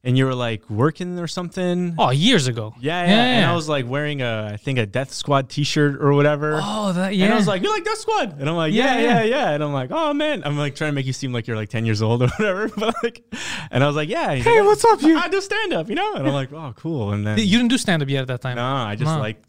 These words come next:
Speaker 1: podcasts and shit, you know?
Speaker 2: Yeah, and then, oh, but I forgot when I saw you at stand-up shows. I forgot when you started doing stand-up.
Speaker 1: I started doing pretty much, like, four years ago, like, steady.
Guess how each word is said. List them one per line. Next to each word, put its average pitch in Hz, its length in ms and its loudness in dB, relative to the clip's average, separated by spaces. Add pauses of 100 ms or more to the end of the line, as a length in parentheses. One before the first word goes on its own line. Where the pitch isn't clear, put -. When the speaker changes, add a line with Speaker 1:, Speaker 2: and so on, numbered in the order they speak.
Speaker 1:
podcasts 101 460 -6
and 101 80 -8
shit, 98 300 -10
you 104 60 -8
know? 98 180 -8 (340)
Speaker 2:
Yeah, 160 140 0
and 139 120 0
then, 151 320 0 (800)
oh, - 220 -18
but - 120 -16
I 151 60 -16
forgot 247 320 -4
when 254 100 0
I 147 60 2
saw 180 200 -6
you 175 100 -2
at - 100 -4
stand-up 165 380 -4
shows. 131 240 -6
I 127 40 -2
forgot 156 300 0
when 156 160 2
you 147 80 0
started 143 280 -4
doing 135 120 -2
stand-up. 139 340 -4
Speaker 1:
I 156 40 2
started 190 300 -2
doing 156 180 -4
pretty 131 220 -4
much, 120 260 -2
like, 107 100 -2
four 117 220 0
years 107 180 0
ago, 95 220 -2
like, 92 240 -4
steady. 90 400 -4